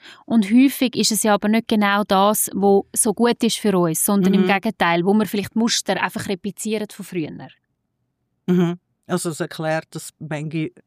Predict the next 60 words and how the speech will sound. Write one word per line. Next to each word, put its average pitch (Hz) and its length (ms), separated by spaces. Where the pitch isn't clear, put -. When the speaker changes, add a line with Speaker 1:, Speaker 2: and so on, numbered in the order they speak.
Speaker 2:
Leute 165 420
halt 151 120
auch 151 140
immer 151 220
wieder 151 260
in 143 180
Speaker 1:
Zum 269 140
Beispiel 269 280
in - 60
gewaltvollen 214 880
Speaker 2:
in - 40
Speaker 1:
Beziehungen 233 420
Speaker 2:
Genau. 214 280
Speaker 1:
landet, 220 300
oder 214 240
weil 208 140
sie 202 120
das 196 160
selber 240 340
erlebt 226 420
haben. 226 200
Und 220 160
von - 160
aussen 240 300
würde 196 160
man 202 80
ja 202 60
vielleicht 196 220
spontan 202 480
manchmal 202 460
denken, 190 200
«Nein, 196 240
aber 160 180
wie 196 80
kommt's 226 340
denn 196 180
zu 202 120
dem? 220 220
Jetzt 220 140
hat 196 100
die 208 60
das 185 160
selber 208 280
daheim 208 380
gehabt. 208 300
Wie, 190 200
wie 208 100
kann 214 180
sie 208 100
sich 220 100
Speaker 2:
Mhm. 202 120
Speaker 1:
einen 202 80
Partner 202 300
suchen 214 300
und 190 120
das 185 120
wiederholt 196 400
Speaker 2:
Mhm. 190 80
Speaker 1:
sich», 190 280
oder? 196 240